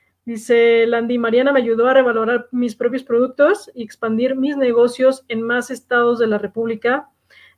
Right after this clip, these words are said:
de manera digital y en plena cuarentena. Cada día vendo más y en más lugares.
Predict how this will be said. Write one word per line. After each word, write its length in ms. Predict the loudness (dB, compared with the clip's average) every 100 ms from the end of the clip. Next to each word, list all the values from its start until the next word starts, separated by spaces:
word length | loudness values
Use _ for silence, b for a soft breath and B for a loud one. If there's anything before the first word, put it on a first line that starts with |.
| -4
de 80 |
manera 340 | 0 2 4 4
digital 500 | 4 -2 0 2 2
y 40 |
en 100 | 0
plena 380 | 0 0 2 0
cuarentena. 600 | 0 -2 -2 -2 -2 -6 -12 _ _
Cada 300 | 2 4 4
día 280 | 4 4 4
vendo 280 | 2 2
más 460 | 0 2 0 -2 -8
y 80 | -6
en 80 | -4
más 200 | -2 -4
lugares. 640 | -4 -4 -6 -10 -16 -20